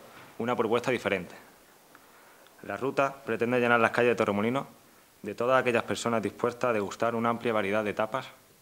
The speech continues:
que podrán encontrar en una ruta de, de bares previamente establecida. El recorrido se realizará por las diferentes calles y zonas de Torremolinos, siguiendo un tapasporte,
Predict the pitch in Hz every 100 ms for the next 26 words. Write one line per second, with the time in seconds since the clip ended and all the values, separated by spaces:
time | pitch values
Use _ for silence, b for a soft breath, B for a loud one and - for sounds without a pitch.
0 | _ _ _ 101 98 104 117 110 107 113
1 | 110 110 117 113 104 - 107 101 110 113
2 | 110 107 110 113 - 95 - 95 - -
3 | _ _ _ B B B B B B -
4 | 101 101 104 113 135 135 - B B B
5 | _ - 110 107 101 110 117 127 120 101
6 | 110 117 113 123 127 117 123 123 110 101
7 | 104 92 - - 107 120 117 113 104 -
8 | 92 -